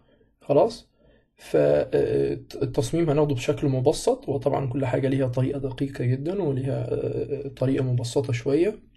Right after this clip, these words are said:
فإحنا هنتعامل بشكل مبسط إن شاء الله. آه، الكاميرا اللي إحنا صممناها السيكشن اللي فات سريعًا كده هي الكاميرا دي اللي هي كانت الكروس جيردر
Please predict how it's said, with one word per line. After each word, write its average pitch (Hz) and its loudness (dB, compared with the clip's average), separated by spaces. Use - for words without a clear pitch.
فإحنا 139 -2
هنتعامل 135 -2
بشكل 135 -2
مبسط 139 -2
إن 135 -6
شاء 135 0
الله. 147 -2
آه، 131 0
الكاميرا 175 6
اللي 170 4
إحنا 190 -4
صممناها 143 0
السيكشن 143 -2
اللي 135 -2
فات 151 -2
سريعًا 143 0
كده 156 -4
هي 139 -2
الكاميرا 127 0
دي 139 -2
اللي 135 4
هي 117 2
كانت 139 -2
الكروس 131 -4
جيردر 151 0